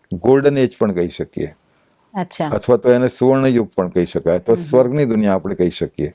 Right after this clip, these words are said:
Speaker 1: વૈકુંઠ પણ કહી શકીએ કે
Speaker 2: હમ.
Speaker 1: વૈકુંઠનો સમય છે આખો. એટલે સતયુગ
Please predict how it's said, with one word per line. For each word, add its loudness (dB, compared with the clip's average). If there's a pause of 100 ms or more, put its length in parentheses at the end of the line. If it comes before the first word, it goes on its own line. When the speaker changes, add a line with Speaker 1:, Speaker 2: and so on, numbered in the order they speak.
(120)
Speaker 1:
વૈકુંઠ 0
પણ 0
કહી 0
શકીએ -4
કે 0
Speaker 2:
હમ. 4
Speaker 1:
વૈકુંઠનો 0
સમય -4
છે -8
આખો. -10 (400)
એટલે -2
સતયુગ -2